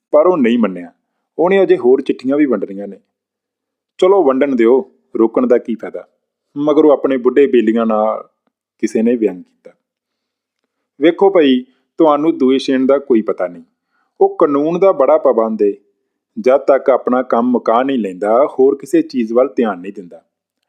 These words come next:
ਡਾਇਰੈਕਟਰ ਨੇ ਜਵਾਬ ਦਿੱਤਾ। "ਹਾਂ, ਉਹ ਸੱਚਮੁੱਚ ਹੀ ਅਜੀਬ ਆਦਮੀ ਹੈ। ਜੰਗ ਮਗਰੋਂ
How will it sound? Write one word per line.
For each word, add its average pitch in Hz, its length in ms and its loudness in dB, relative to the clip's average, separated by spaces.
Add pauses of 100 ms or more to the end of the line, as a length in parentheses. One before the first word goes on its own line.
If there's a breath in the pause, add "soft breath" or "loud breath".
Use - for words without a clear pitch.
(100)
ਡਾਇਰੈਕਟਰ 98 400 -6
ਨੇ 120 120 -8
ਜਵਾਬ 98 280 -10
ਦਿੱਤਾ। 82 320 -20 (920)
"ਹਾਂ, 185 340 2 (340)
ਉਹ 202 80 2
ਸੱਚਮੁੱਚ 127 520 -4
ਹੀ 135 160 0
ਅਜੀਬ 101 280 -4
ਆਦਮੀ 90 360 -6
ਹੈ। - 140 -20 (460)
ਜੰਗ 127 280 0
ਮਗਰੋਂ 151 380 2